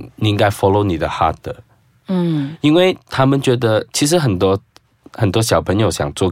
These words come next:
Speaker 1: gay，你猜一下是什么原因？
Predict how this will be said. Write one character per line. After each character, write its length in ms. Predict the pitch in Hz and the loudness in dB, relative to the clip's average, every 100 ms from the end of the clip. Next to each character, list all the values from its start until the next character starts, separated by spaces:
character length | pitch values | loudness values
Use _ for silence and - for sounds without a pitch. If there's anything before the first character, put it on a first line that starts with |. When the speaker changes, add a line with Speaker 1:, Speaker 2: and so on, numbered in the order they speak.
| - | -2
Speaker 1:
gay， 300 | 92 76 - _ _ _ _ _ _ _ _ | -2 -2 -6 _ _ _ _ _ _ _ _
你 100 | 90 | -6
猜 160 | 87 101 | -2 0
一 40 | |
下 120 | 98 | 0
是 160 | 110 107 | 0 -2
什 100 | 90 | -4
么 120 | 78 | -4
原 220 | 80 76 | -2 -4
因？ 200 | 73 69 | -4 -8